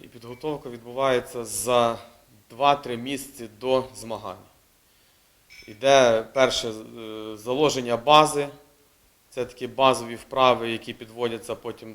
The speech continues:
до, е, підготовки самих змагань. Самі змагання,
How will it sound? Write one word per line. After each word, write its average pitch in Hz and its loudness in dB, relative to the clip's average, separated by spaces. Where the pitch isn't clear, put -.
до, 117 -2
е, 107 -8
підготовки 131 0
самих 127 -2
змагань. 123 -4
Самі 135 -6
змагання, 123 -4